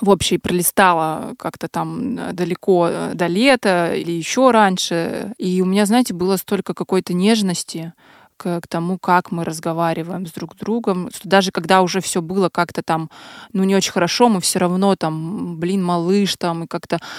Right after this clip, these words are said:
кот, обнимаю тебя, там, держись, давай. Короче, много какой-то нежности.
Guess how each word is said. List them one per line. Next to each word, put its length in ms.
кот, 460
обнимаю 480
тебя, 480
там, 240
держись, 500
давай. 240
Короче, 260
много 300
какой-то 420
нежности. 680